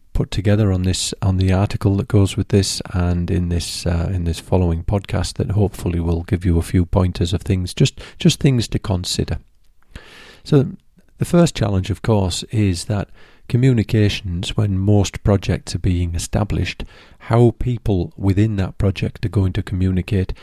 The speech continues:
often comes a very, very, very low on the list of priorities for the project managers, for the organisational managers and so forth. What can happen is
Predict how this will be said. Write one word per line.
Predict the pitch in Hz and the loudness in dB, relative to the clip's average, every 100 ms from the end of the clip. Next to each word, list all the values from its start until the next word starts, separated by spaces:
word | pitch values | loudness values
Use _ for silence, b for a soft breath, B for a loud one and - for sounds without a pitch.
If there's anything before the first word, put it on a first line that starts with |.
| B B B - | B B B -4
often | 131 143 - 131 104 - b b b | -2 -2 0 0 0 -8 b b b
comes | - 107 98 - | 2 2 0 -2
a | |
very, | 92 - - 107 110 98 | -4 -6 2 4 6 2
very, | 87 101 95 90 | 0 0 2 2
very | 92 98 92 | 4 4 4
low | 90 90 101 87 | 4 4 4 4
on | 82 | 2
the | 90 | 0
list | 92 92 - | 0 0 -2
of | - - | -6 -2
priorities | 95 87 90 92 98 - 80 - | 0 2 4 4 2 0 -6 -6
for | - 85 85 | 0 2 2
the | 80 | 0
project | - 87 - - | 0 0 0 0
managers, | 92 95 90 92 90 | 2 2 4 2 2
for | - 85 | -2 -2
the | |
organisational | 90 87 - 85 85 87 95 95 - | 2 0 0 0 0 2 2 0 -4
managers | 90 87 85 - 90 | -2 0 -2 -2 -4
and | - 85 | -4 -6
so | - 90 | -4 -4
forth. | - 90 87 - B B B B B - | -4 -6 -6 -14 B B B B B -2
What | - | -2
can | - 104 | 0 -2
happen | 92 104 - 95 | 0 -2 -2 0
is | 90 87 | 0 -2